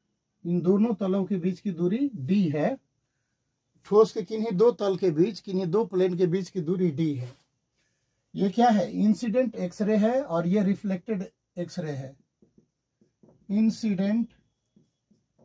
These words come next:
एक्सरे और टकराने के बाद जो reflect निकल गया, reflected एक्सरे होगा।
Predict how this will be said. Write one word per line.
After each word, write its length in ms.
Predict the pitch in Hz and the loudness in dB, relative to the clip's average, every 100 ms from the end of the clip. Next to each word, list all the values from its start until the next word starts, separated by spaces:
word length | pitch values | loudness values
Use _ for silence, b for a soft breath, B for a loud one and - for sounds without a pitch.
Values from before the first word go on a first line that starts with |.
| _ _ _ _ _ _ _ 185 | _ _ _ _ _ _ _ -6
एक्सरे 500 | 202 - 180 147 113 _ _ _ _ _ _ _ _ _ 180 | -6 -4 -6 -6 -10 _ _ _ _ _ _ _ _ _ -16
और 80 | - | -6
टकराने 460 | 196 196 180 208 254 | -6 0 2 2 0
के 100 | 220 | 2
बाद 260 | 180 196 | 2 2
जो 160 | 175 180 | 0 -2
reflect 440 | 170 - 170 160 | -4 -6 -8 -8
निकल 340 | 165 175 202 185 | -6 -4 -2 -2
गया, 380 | 143 143 214 233 _ _ _ _ _ _ _ 160 | -2 -4 -6 -8 _ _ _ _ _ _ _ -6
reflected 1000 | 156 170 - 180 196 185 202 208 202 - _ _ _ _ _ _ _ _ _ _ _ _ _ _ _ _ _ _ - _ _ _ - | -4 -4 -4 0 0 -2 -2 -2 -2 -6 _ _ _ _ _ _ _ _ _ _ _ _ _ _ _ _ _ _ -20 _ _ _ 0
एक्सरे 440 | 196 - 196 165 | 0 2 0 2
होगा। 360 | 151 151 180 | 0 -2 -2